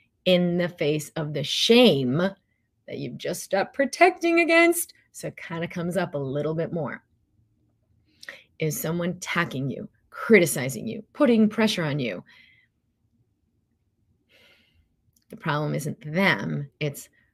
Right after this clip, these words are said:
where do I buy into them as right? So I have to, you know, like, I am wrong for doing this. So I have to make them stop saying it.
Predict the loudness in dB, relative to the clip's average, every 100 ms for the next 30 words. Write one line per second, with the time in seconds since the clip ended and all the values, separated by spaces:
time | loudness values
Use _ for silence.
0 | _ -6 -2 0 -2 -4 -4 -6 -6 -6
1 | -6 -4 -2 0 0 -2 -4 -6 -4 -4
2 | -6 -10 _ _ _ _ -4 -2 -4 -2
3 | 0 0 -2 -6 -10 _ _ _ -2 0
4 | 2 2 2 0 0 2 2 2 0 -2
5 | -4 -16 -20 -2 2 6 8 8 8 4
6 | 2 0 -2 0 2 2 0 -2 0 2
7 | 4 4 4 6 4 6 6 6 4 -2
8 | 2 2 2 -4 -10